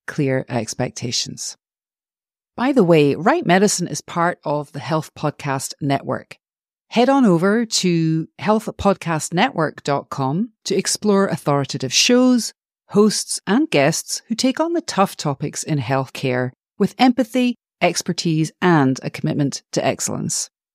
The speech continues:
So let's start by looking at the diverse contributions of medical writers to C M E and C P D. Contrary to common perception, faculty members are not the sole content developers in C M E and C P D.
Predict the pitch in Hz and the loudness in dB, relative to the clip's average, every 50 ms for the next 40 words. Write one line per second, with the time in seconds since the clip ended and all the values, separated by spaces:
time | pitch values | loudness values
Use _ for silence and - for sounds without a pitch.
0 | _ _ _ _ _ _ _ _ _ _ _ _ _ _ - - 262 - - 415 | _ _ _ _ _ _ _ _ _ _ _ _ _ _ -4 0 0 2 2 0
1 | 427 - - - 269 247 - - 170 185 165 175 180 - 180 180 160 - - 139 | 0 -2 0 2 4 2 4 4 4 4 4 4 2 2 0 -2 -2 -2 -2 -2
2 | 135 156 143 151 143 139 131 - - - - 156 147 - - 131 - 123 123 - | 0 0 2 2 2 2 0 -2 -4 -2 0 0 0 0 -2 -8 -8 -8 -8 -6
3 | - - 123 - - - - 131 131 131 127 - - 131 127 135 139 - 135 120 | -6 -8 -8 -8 -10 -8 -6 -4 -4 -4 -6 -6 -6 -2 -2 -2 -2 -4 -6 -6
4 | 107 104 110 - - 165 - - - - 277 330 339 - - 165 143 120 117 127 | -4 -6 -6 -6 -6 -6 -6 -4 0 2 4 4 4 2 2 2 0 0 0 0
5 | 131 127 - 117 120 123 - - - 135 - 135 131 - 117 117 - 127 - _ | 0 -2 -2 -4 -4 -4 -4 -4 -6 -6 -4 -6 -6 -6 -6 -8 -8 -10 -14 _
6 | _ _ _ _ _ _ _ _ _ _ _ _ _ _ _ _ _ _ _ - | _ _ _ _ _ _ _ _ _ _ _ _ _ _ _ _ _ _ _ -18
7 | - - - 208 190 - - 202 190 185 185 180 175 165 - - - 196 185 180 | -6 0 2 2 2 4 4 4 4 6 6 4 4 2 0 -2 0 2 2 2
8 | 170 156 - - 170 160 156 147 - 151 - - 135 - - - - 226 285 294 | 0 0 -2 -2 -2 0 -2 -2 -4 -4 -4 -4 -4 -4 -2 0 2 2 2 0
9 | _ _ _ _ _ _ _ _ _ - 208 247 247 - 269 - 302 285 262 254 | _ _ _ _ _ _ _ _ _ -2 0 0 0 -2 -2 -2 -2 -2 0 0
10 | 240 240 254 233 - - 185 196 220 233 - - 220 208 - - - 214 226 233 | 0 0 -2 -2 0 0 2 2 2 2 0 0 0 0 0 0 2 2 2 2
11 | 226 220 - - 180 180 180 175 - 170 165 123 113 - 127 147 143 147 151 - | 2 0 -2 0 0 0 0 0 -2 -4 -4 -4 -4 -4 -4 -2 -2 -2 -4 -6
12 | - - - 107 - - - 139 143 143 135 127 - - - 143 131 127 123 123 | -10 -10 -8 -8 -8 -6 -4 -4 -2 -2 -2 -2 -4 -2 -2 0 0 0 0 -2
13 | 120 123 175 147 127 - - - 147 127 - 131 123 - 123 131 127 - | -2 -2 -4 -4 -4 -4 -4 -4 -4 -4 -4 -4 -4 -4 -4 -6 -8 -12